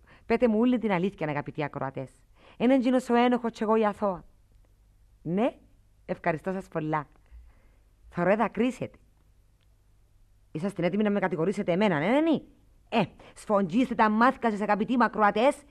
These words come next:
και ας ξανατολμήσει, ας έρθει να μιλήσει εναντίον μου. Τι μπορεί να πει ένας κατηγορούμενος;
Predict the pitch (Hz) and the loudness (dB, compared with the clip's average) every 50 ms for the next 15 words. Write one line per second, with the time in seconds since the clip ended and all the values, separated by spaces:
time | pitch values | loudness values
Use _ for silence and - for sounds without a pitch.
0 | - - - - _ - 185 233 240 - - - 247 233 233 233 220 226 214 226 | -20 -20 -20 -8 _ 4 4 4 4 2 0 0 2 2 4 4 2 2 4 4
1 | 254 294 311 - 294 330 349 320 - - - - 220 214 - 240 240 240 - 220 | 4 4 4 2 0 0 0 -2 -2 -4 0 2 2 4 4 2 0 0 0 -2
2 | 214 202 190 185 196 185 - 196 175 165 151 139 170 156 127 117 104 107 - _ | 0 0 0 0 -2 -4 -4 -6 -6 -6 -4 -4 -4 -4 -4 -6 -8 -12 -16 _
3 | _ _ _ - _ _ - - 285 294 226 175 262 269 262 262 262 254 254 262 | _ _ _ -20 _ _ 0 4 6 6 6 8 8 8 10 10 8 6 6 6
4 | 262 262 254 247 - - - 233 247 240 247 240 269 285 320 330 370 370 - - | 6 6 6 4 2 0 0 0 2 4 4 4 4 4 4 4 4 4 2 0
5 | - | -6